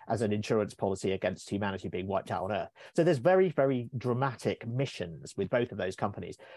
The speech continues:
Twitter does not have a mission. And you can see Musk occasionally kind of noodling on Twitter where he's trying to stake out a mission for Twitter. He wants it to be the most, you know, credible source of information on the internet or something like that, which is, you know,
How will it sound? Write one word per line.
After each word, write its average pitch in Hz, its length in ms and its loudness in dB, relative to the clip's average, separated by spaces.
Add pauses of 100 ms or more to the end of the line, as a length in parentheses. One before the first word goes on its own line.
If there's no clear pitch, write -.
(140)
Twitter 247 300 4
does 110 180 0
not 151 300 2
have 131 140 0
a 127 40 2
mission. 117 380 -4 (320)
And 117 120 2
you 139 80 4
can 135 160 -2
see 139 580 0 (180)
Musk 143 400 0
occasionally 143 560 2
kind 117 180 0
of 107 60 -2
noodling 127 440 4
on 107 140 -2
Twitter 120 260 0
where 107 140 4
he's 110 180 -4
trying 151 440 0
to 113 200 0 (140)
stake - 460 2
out 123 260 0
a 95 60 -4
mission 95 320 -4
for - 80 -10
Twitter. 95 240 0
He 104 40 0
wants 123 200 0
it - 80 -2
to 113 80 -2
be 110 180 2 (240)
the 123 60 4
most, 131 400 2 (100)
you 127 100 0
know, 101 220 0 (180)
credible 113 600 2 (120)
source - 360 0
of 113 80 0
information 113 480 0
on 98 100 0
the 104 140 2
internet 92 400 -4
or - 100 -8
something - 220 -2
like 90 120 -2
that, - 140 -2
which 104 140 -6
is, 104 80 -6 (340)
you 110 120 -2
know, 85 140 -4